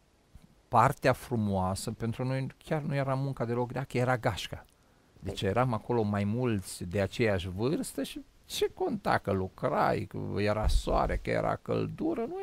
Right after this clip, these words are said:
eram împreună, asta era, deci asta a fost foarte, foarte frumos. Deci pe noi cred că ne-a ținut mult, uh, să zic, și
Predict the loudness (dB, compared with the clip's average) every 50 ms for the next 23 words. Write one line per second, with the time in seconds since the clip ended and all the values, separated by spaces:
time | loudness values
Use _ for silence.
0 | -4 -2 0 0 -2 -2 -4 -6 -8 -6 -2 0 2 4 6 4 4 2 0 -2
1 | -2 -2 -4 -4 -4 -2 -2 0 0 0 0 0 0 -2 -4 -6 -8 -10 -10 -8
2 | -8 -8 -10 -8 -6 -4 -2 -2 -2 -2 0 -2 -2 -2 -4 -6 -8 -10 -8 -6
3 | -4 -4 -4 -6 -8 -8 -8 -8 -8 -8 -10 -8 -6 -6 -4 -4 -6 -6 -10 -14
4 | -18 -18 -18 -10 -4 -2 0 0 0 -2 -6 -8 -10 -8 0 2 2 4 4 2
5 | 2 2 0 0 -2 -2 -2 -2 -2 0 0 -2 0 0 0 -2 -2 -4 -4 -4
6 | -2 -4 -4 -6 -6 -6 -4 -2 -2 0 0 0 -2 -4 -6 -14 -20 -14 -8 -6
7 | -4 -4 -4 -4 -4 -2 -2 -2 -2 -4 -6 -6 -8 -8 -6 -4 -4 -2 -2 -2
8 | -4 -6